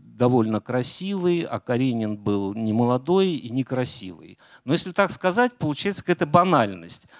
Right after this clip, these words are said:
Но это и есть жизнь. Понимаете, вот там поразительный момент, когда Анна думает, что она умирает, да, во время родов, и даже уверена, что она умрет, и все вокруг уверены, что она умрет. Врач говорит, что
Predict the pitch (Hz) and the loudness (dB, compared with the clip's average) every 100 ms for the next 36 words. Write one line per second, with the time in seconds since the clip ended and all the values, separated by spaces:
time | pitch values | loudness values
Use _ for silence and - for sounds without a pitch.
0 | - 120 185 240 233 202 196 240 208 190 | -8 2 2 2 0 -2 0 0 0 -2
1 | 208 143 98 95 - _ _ _ _ _ | -2 -2 -2 -8 -20 _ _ _ _ _
2 | - 139 226 226 160 214 - - - - | -8 -2 0 0 0 0 -2 -20 -12 0
3 | 220 220 208 214 220 254 220 214 208 202 | 2 4 4 4 2 0 0 0 2 2
4 | 120 107 143 147 160 208 226 214 _ _ | 0 0 -2 -2 0 0 2 -2 _ _
5 | 170 220 240 175 110 80 _ _ _ _ | 2 2 2 -2 -4 -6 _ _ _ _
6 | _ _ - - 131 180 160 - 151 156 | _ _ -20 -10 0 2 2 0 -2 -2
7 | 156 170 185 247 214 101 113 202 226 _ | -2 -2 0 0 0 -2 -8 -10 -10 _
8 | - 107 113 107 123 127 127 120 107 82 | -20 -20 -16 -6 -4 -4 -4 -4 -6 -10
9 | - _ _ _ - 170 156 147 135 139 | -20 _ _ _ -8 -2 2 2 2 2
10 | 135 101 95 - 101 98 95 95 78 _ | 2 -2 -6 -14 -14 -12 -14 -14 -18 _
11 | 165 160 - 160 151 - 120 - 98 92 | -12 -10 -6 -2 -2 -2 -10 -8 -8 -10
12 | 90 - - 92 90 90 80 - 92 131 | -14 -20 -18 -16 -16 -16 -20 -18 -2 2
13 | 123 - 98 95 90 90 - - 101 90 | 2 0 -10 -10 -10 -16 -20 -14 -14 -14